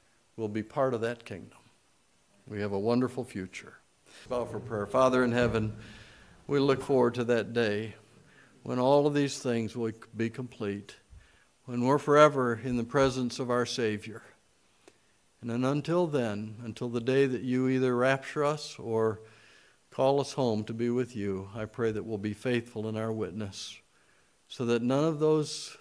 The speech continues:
people that we see on a daily basis, face to face, will be in this tribulation period at the end times. I pray that they too will accept the Savior that we know and that we love.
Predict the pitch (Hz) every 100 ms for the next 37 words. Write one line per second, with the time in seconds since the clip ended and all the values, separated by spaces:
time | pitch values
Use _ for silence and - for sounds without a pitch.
0 | _ 170 160 143 131 135 143 131 156 135
1 | 110 117 110 117 127 139 120 117 127 120
2 | - 98 - - - 120 123 120 - -
3 | 120 101 98 95 - - _ - - -
4 | - _ _ _ _ 113 104 110 110 101
5 | - - 123 120 117 117 - 117 117 117
6 | 113 - 107 101 120 104 101 98 95 104
7 | 101 98 113 101 98 110 113 - - -
8 | _ _ _ _ _ _ _ _ - 107
9 | 120 110 104 101 117 110 - 156 117 101
10 | 104 104 107 - 131 120 - 120 - 135
11 | 117 127 120 117 127 120 107 92 104 104
12 | 104 104 113 110 101 95 104